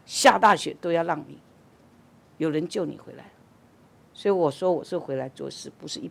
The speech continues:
般人。所以一般人用其他的来，他们不了解。这么多的奇迹在我身上，我不是一般人。跟我相处过、走过就知道。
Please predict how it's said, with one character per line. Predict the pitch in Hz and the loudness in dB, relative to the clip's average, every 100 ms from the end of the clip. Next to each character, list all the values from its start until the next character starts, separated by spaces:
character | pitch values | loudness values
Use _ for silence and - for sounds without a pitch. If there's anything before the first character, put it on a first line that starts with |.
| - | -6
般 | 151 | -6
人。 | 156 139 - _ _ _ _ _ | -6 -10 -16 _ _ _ _ _
所 | - 185 | -4 -4
以 | |
一 | 240 | -4
般 | 220 254 240 | 2 6 8
人 | 190 180 | 6 2
用 | 214 185 - _ _ - | 2 0 -4 _ _ -10
其 | - 202 | -2 4
他 | 214 220 | 6 6
的 | 202 | 6
来， | 156 147 - _ | 6 4 0 _
他 | - 180 | -6 -4
们 | 160 151 | -4 -6
不 | 175 | -6
了 | 143 135 | -6 -6
解。 | 143 - - _ _ _ _ _ _ _ _ _ _ _ | -10 -18 -20 _ _ _ _ _ _ _ _ _ _ _
这 | - 269 | 6 6
么 | 240 | 6
多 | 208 233 | 8 8
的 | 214 | 6
奇 | - - 175 185 | 2 -2 -2 -6
迹 | 208 | -6
在 | 196 196 | 2 4
我 | 147 | 2
身 | 135 175 | -2 -6
上， | 165 165 - _ _ - | -4 -6 -8 _ _ -10
我 | 143 | -8
不 | 156 - 151 | -8 -12 -8
是 | - - | -8 -8
一 | 156 - | -10 -8
般 | - 135 | -6 -6
人。 | 135 - _ _ _ _ _ _ _ _ _ _ _ _ _ _ _ | -8 -16 _ _ _ _ _ _ _ _ _ _ _ _ _ _ _
跟 | - 185 | 2 4
我 | 170 | 4
相 | - 185 190 | 4 2 2
处 | 160 | -6
过、 | 131 185 | 2 2
走 | 156 147 | 4 -2
过 | 127 170 | -4 -6
就 | 151 139 | -6 -8
知 | - 139 | -12 -16
道。 | - | -16